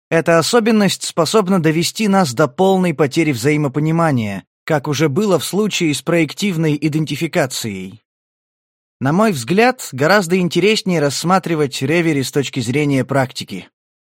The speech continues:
Мне вообще кажется, что всегда полезно сначала выделить клинический феномен,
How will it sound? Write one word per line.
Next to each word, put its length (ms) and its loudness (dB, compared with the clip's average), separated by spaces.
Мне 240 2
вообще 340 2
кажется, 500 0
что 180 -2
всегда 360 0
полезно 460 0
сначала 400 -2
выделить 460 -2
клинический 640 -4
феномен, 580 0